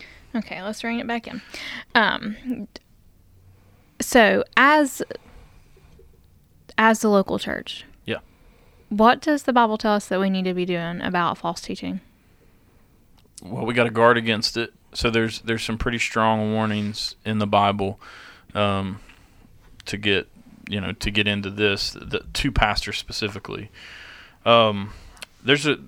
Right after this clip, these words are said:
Speaker 2: there's a example in Jude. Let me pull it up here. In Jude, as, as he's writing here, um,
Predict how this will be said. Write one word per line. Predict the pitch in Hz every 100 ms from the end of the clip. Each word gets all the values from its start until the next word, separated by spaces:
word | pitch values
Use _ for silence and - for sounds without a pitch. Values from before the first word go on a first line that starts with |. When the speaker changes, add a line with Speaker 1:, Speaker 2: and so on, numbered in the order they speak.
| -
Speaker 2:
there's | 107 131 120
a | 117 110 -
example | 110 139 202 175
in | 123 104
Jude. | 101 113 104 95 107 - -
Let | 104
me | 98
pull | 104 98
it |
up | 101 -
here. | 95 110 - _ - - - - - - - _
In | 107 107
Jude, | 107 135 156 131 120 113 -
as, | 110 107 107 -
as | - 107
he's | 117 123 110
writing | 110 107 104 104 104 95
here, | 107 107 104 101 101 101 - _
um, | 101 98 98 98 104